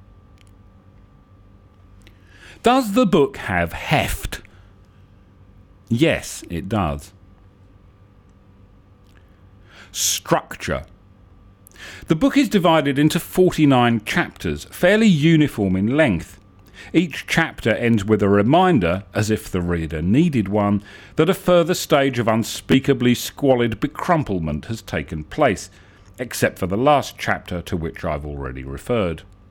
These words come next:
Bierpint is clearly fond of the practice found in the picaresque novel of summarising the plot in his chapter headings.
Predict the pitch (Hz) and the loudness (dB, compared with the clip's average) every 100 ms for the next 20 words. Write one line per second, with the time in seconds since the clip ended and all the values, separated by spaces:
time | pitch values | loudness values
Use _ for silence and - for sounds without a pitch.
0 | _ - - - - - - - - 233 | _ -20 -20 -20 -20 -20 -20 -4 2 2
1 | 226 131 113 113 131 170 165 131 - 185 | 2 0 0 -2 -2 2 4 4 2 4
2 | 165 143 139 175 - 156 - 127 - 143 | 4 4 2 -2 0 -2 -2 -8 -4 0
3 | 127 120 117 120 - - - 110 104 - | 2 2 0 0 -2 -6 0 2 2 -2
4 | - 160 170 139 127 120 - - 156 139 | -2 2 2 2 0 -2 -6 0 2 4
5 | 120 110 104 107 110 - 165 143 - - | 4 4 2 -2 -2 -4 2 2 2 -6
6 | 107 92 101 - - - - 87 80 69 | -4 -4 -6 -8 -6 -6 -8 -8 -6 -8
7 | 67 57 | -10 -12